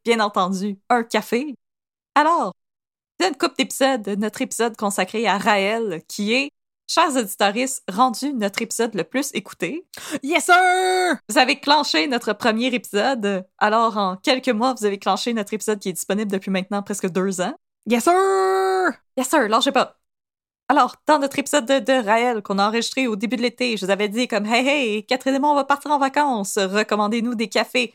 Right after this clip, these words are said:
Speaker 1: à l'extérieur de Montréal, parce que le Québec, c'est tellement plus que Montréal et Québec. » Et,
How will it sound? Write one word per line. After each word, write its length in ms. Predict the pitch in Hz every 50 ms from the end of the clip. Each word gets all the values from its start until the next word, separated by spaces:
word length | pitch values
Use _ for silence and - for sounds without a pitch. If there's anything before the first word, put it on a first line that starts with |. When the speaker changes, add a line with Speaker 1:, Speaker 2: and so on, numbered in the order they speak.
| _ -
Speaker 1:
à 120 | - 208
l'extérieur 640 | 220 208 196 - - 208 190 214 208 214 220 220 226
de 280 | 196 185 175 - 196 196
Montréal, 720 | 190 185 190 196 196 175 185 233 302 285 254 208 180 170 -
parce 160 | - 180 - -
que 100 | - 180
le 80 | 180
Québec, 280 | 190 - 208 208 202 202
c'est 160 | - - 185
tellement 320 | - - 254 247 240 254 262
plus 280 | 262 320 302 - -
que 80 | - 339
Montréal 680 | 320 330 311 277 294 294 311 311 302 269 233 202 180 170 - _ _ _ _ _ _ _ -
et 80 | 254 254
Québec. » 400 | 254 254 214 233 208 - - - - - _ _ _ _ _ _ _ _ -
Et, 240 | - 359 330 247 -